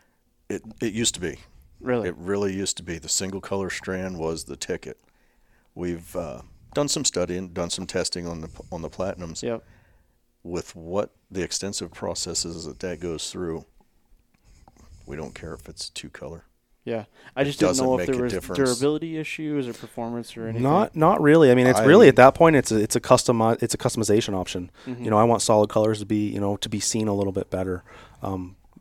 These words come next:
Speaker 3: it, yeah, I've, I've heard that same thing. Is, is,
Speaker 1: Mm-hmm.
Speaker 3: is a solid better than a, than a, than a two twisted string, and it's
Speaker 1: And it, it, it comes clear down to the color base.
Speaker 3: Right.
Speaker 2: Yeah.
Speaker 3: The
Speaker 1: A
Speaker 3: dye and the
Speaker 1: fluorescent color
Speaker 3: fiber.
Speaker 1: is,
Speaker 3: Yeah.
Speaker 1: is actually white.
Speaker 2: Yep.
Speaker 1: With a tint.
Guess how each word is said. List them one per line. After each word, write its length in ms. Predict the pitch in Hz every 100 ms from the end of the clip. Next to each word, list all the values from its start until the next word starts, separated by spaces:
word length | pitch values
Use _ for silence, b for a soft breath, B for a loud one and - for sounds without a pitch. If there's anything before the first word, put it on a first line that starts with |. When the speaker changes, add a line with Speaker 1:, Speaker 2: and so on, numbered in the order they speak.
| _
Speaker 3:
it, 200 | 107 101
yeah, 220 | 117 117 104
I've, 140 | 104
I've 160 | 98 -
heard 160 | 110
that 140 | 104 92
same 220 | 110 104
thing. 200 | 120 113
Is, 120 | 92
is, 180 | 101 101
Speaker 1:
Mm-hmm. 80 | 123
Speaker 3:
is 80 | 98
a 20 |
solid 400 | - - 104 104
better 240 | - 101 98
than 160 | 98
a, 140 | 92 90
than 120 | 101
a, 200 | 98 95 -
than 140 | 101
a 80 | 95
two 160 | - 107
twisted 400 | - 104 - -
string, 400 | - 131 104 - B B B B -
and 340 | 95 90 90 -
it's 460 | 98 - 151 - -
Speaker 1:
And 120 | 98
it, 40 | 98
it, 60 | 107
it 100 | 98
comes 260 | - 120 -
clear 540 | - - 113 123 117
down 380 | 104 98 104 95
to 160 | - 90
the 80 | 69
color 260 | - 87
base. 420 | 76 92 90 - - -
Speaker 3:
Right. 140 | - -
Speaker 2:
Yeah. 200 | 120 117 -
Speaker 3:
The 200 | 107 98
Speaker 1:
A 20 |
Speaker 3:
dye 280 | 104 107 113
and 60 | 104
the 100 | 92
Speaker 1:
fluorescent 60 |
color 180 | 101 101
Speaker 3:
fiber. 180 | 104 82
Speaker 1:
is, 240 | 76 78 -
Speaker 3:
Yeah. 120 | 101 98
Speaker 1:
is 100 | 87
actually 300 | 90 - 73
white. 320 | 82 76 - _ -
Speaker 2:
Yep. 180 | 113 - _ _ _ -
Speaker 1:
With 160 | 87
a 40 | -
tint. 280 | - 82